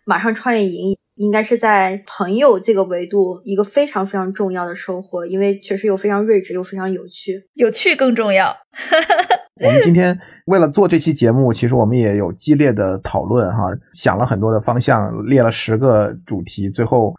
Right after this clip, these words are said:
Speaker 3: 我们还是想聊这个主题最有意思，就是女C E O是怎么谈恋爱的。
Speaker 2: 抛出这个问题呢，就是因为我想到了一种我生活的这种场景啊，我觉得曼曼也会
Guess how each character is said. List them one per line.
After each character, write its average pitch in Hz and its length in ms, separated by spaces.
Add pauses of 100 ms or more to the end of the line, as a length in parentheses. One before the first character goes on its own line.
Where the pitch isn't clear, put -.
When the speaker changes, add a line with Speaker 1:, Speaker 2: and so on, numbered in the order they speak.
Speaker 3:
我 120 80
们 107 100
还 110 140
是 117 140
想 92 240
聊 95 180
这 143 160
个 123 100
主 - 200
题 95 180
最 104 160
有 101 160
意 101 100
思， - 260
就 113 120
是 104 380
女 110 200
C 139 260
E 139 100
O 131 180
是 120 220
怎 107 120
么 107 120
谈 101 260
恋 120 160
爱 123 180
的。 - 160 (360)
Speaker 2:
抛 311 180
出 330 140
这 349 120
个 302 80
问 320 220
题 180 220
呢， 180 180
就 233 160
是 214 180
因 240 120
为 269 80
我 254 180
想 - 260
到 208 180
了 220 120
一 262 80
种 185 320
我 185 140
生 302 200
活 285 140
的 285 80
这 330 60
种 294 100
场 196 340
景 311 220
啊， - 140
我 - 100
觉 202 160
得 247 220 (180)
曼 277 260
曼 180 320
也 180 300
会 208 560